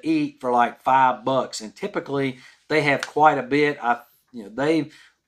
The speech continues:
because it's difficult to get food up there and difficult to get resources there,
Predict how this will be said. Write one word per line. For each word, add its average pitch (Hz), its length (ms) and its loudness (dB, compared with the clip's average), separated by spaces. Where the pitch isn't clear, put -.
because 156 420 4
it's - 220 -10
difficult 147 680 -4
to 123 60 -10
get 143 360 -6
food 233 380 4
up 110 200 0
there 107 220 -2
and 113 80 -8
difficult 143 440 -2
to 123 60 -10
get 123 160 -4
resources 123 720 -2
there, 107 400 -2